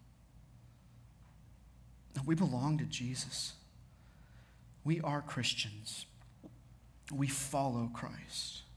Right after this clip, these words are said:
And then encounter whatever may come. Because we know whatever that is, is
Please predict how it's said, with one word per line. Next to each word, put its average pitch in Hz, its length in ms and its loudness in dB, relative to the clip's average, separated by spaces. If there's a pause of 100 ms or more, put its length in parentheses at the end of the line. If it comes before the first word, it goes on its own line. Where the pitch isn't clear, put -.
(1400)
And 135 120 0
then 170 100 6
encounter 147 460 2
whatever 127 300 2
may 117 160 2
come. 120 360 -6 (2250)
Because 131 260 0
we 131 120 2
know 135 140 6
whatever 127 280 4
that 120 220 2
is, 113 340 0
is - 360 0